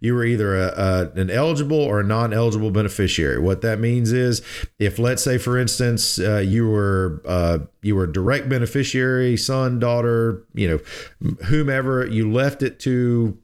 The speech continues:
whomever, and they could just stretch it over their lifetime. They couldn't, you couldn't leave it to your child and then them leave it to their child and then start the stretch over. But you could do it for at least one generation, and then the second generation would have their own rules they would have to follow after the fact, because it was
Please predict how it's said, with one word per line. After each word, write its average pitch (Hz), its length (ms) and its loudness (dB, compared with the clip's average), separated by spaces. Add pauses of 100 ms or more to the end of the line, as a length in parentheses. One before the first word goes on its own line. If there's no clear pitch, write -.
(140)
whomever, 117 680 0
and 104 260 0
they 117 160 2
could 101 220 -4
just - 160 -4
stretch 117 320 0
it 104 40 0
over 101 200 2
their 101 180 2
lifetime. 92 540 0
They 98 100 0
couldn't, 147 460 -2 (320)
you 117 100 0
couldn't 143 320 -2
leave 147 320 0
it 135 220 -4
to 135 100 -2
your 113 400 2
child 101 680 0
and 113 160 0
then 101 220 0
them 127 220 0
leave 123 200 0
it 101 120 -4
to 101 100 -2
their 135 340 0
child 90 600 -2
and 110 160 0
then 98 120 0
start 113 360 -2
the - 60 -6
stretch 98 340 -2
over. 104 420 0 (640)
But 139 260 0
you 131 80 -2
could 165 280 -2
do 143 160 0
it 135 60 -2
for 123 160 -2
at 117 60 0
least 127 200 0
one 127 240 0
generation, 110 680 0
and 104 180 2
then 104 120 0
the 92 80 0
second 110 300 0
generation 98 580 0
would 92 100 0
have 92 260 0
their 104 200 0
own 95 180 0
rules 90 360 0
they 104 200 -2
would 95 140 0
have 90 160 -2
to 82 100 -8
follow 85 420 0
after 90 320 0
the 73 120 -2
fact, 92 400 -2
because 85 280 0
it 90 140 -2
was 90 240 -2